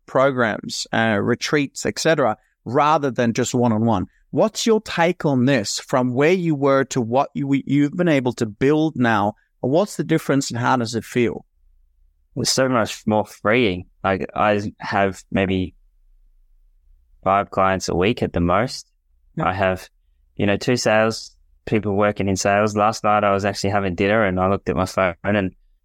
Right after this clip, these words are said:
Speaker 2: a two thousand dollar payment came through and I was like, <laughs> you know, life's good. Next week I'm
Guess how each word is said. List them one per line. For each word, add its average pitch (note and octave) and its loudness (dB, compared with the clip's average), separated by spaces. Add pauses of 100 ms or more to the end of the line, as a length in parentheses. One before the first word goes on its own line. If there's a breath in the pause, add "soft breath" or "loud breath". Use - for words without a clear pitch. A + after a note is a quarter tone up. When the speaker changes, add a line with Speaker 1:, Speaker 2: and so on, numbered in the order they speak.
Speaker 2:
a - -4
two G2+ -2
thousand G2 0
dollar F#2 0
payment F#2+ 0
came G#2 0
through B2 0
and G2 0
I F#2 2
was F#2 -4
like, F#2+ -12 (120)
<laughs> G2+ -12
you F#2 0
know, F#2+ 0
life's G#2+ 0
good. F#2 -2 (600)
Next A2+ 0
week A2+ 2
I'm G#2 0